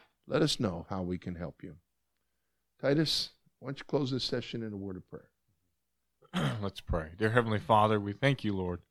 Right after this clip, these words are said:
Speaker 2: for your love towards us, Lord God. We thank you, Lord, for your love even towards, uh,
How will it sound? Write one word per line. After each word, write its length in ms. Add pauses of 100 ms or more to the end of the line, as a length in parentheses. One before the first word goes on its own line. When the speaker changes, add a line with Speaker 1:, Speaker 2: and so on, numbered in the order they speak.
(580)
Speaker 2:
for 80
your 120
love 260
towards 300
us, 300
Lord 180
God. 180
We 80
thank 300
you, 80
Lord, 200
for 140
your 160
love 400
even 280
towards, 520 (180)
uh, 400